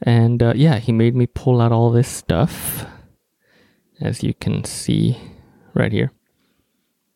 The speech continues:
Anyway, whatever. Well, I put out all this stuff, so I'm not gonna not use it now, right? Took me a little while to get it hooked up again. Uh, because, yeah, it's been a while since I podcasted. I put everything away.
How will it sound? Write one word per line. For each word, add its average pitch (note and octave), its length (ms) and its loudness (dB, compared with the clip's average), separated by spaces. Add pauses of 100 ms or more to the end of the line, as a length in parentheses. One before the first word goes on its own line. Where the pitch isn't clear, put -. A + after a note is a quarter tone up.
(240)
Anyway, G#3 240 2
whatever. D#3 280 2
Well, A#2 140 2
I B2+ 40 2
put G#3+ 180 -2
out F3 160 0
all D#3+ 160 -2
this C#3 140 -6
stuff, - 280 -4
so - 140 -8
I'm C3+ 80 -6
not D3 160 -2
gonna B2 120 -4
not C3+ 280 0
use A2+ 280 -4
it A#2 120 -4
now, B2+ 320 -2
right? C#3+ 320 -2
Took - 160 -6
me C#3 80 0
a B2+ 80 2
little B2 160 2
while A#2+ 300 2
to - 140 -12
get A#2+ 160 0
it A2 120 -4
hooked C3 240 -2
up A#2+ 180 -2
again. C3+ 380 -2 (580)
Uh, A2+ 160 -2
because, C3+ 240 -2
yeah, A3 120 4
it's C3+ 100 -6
been F#3+ 120 2
a E3 60 4
while G#2 200 4
since A#2 200 -4
I G2+ 80 0
podcasted. C3+ 640 -4
I G#2 80 2
put C3 220 2
everything A#2+ 320 0
away. A2 420 2